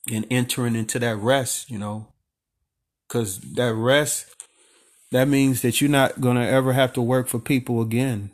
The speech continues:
You're not gonna have to pay bills. You know, you're gonna be the one that's, uh, in charge, you know. You're the one that's gonna have, <clears throat> you know,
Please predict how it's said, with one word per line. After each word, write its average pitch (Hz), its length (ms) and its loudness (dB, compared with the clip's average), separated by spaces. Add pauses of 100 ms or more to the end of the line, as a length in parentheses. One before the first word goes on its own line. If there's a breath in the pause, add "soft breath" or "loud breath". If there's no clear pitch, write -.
(420)
You're 113 160 0
not 117 160 4
gonna 113 160 0
have 117 180 0
to 117 80 -4
pay 123 240 0
bills. 131 600 -2 (520)
You 113 120 0
know, 117 320 -2
you're 117 200 4
gonna 135 220 4
be 127 160 2
the 120 80 0
one 120 340 2
that's, 113 220 0
uh, 110 300 -2
in 110 140 -2
charge, 107 760 -4
you 113 140 -2
know. 113 300 -2 (400 soft breath)
You're 117 160 4
the 139 100 6
one 131 320 2
that's 120 200 0
gonna 117 220 -2
have, 117 420 2 (440 loud breath)
<clears throat> 220 400 6
you 131 160 4
know, 120 320 4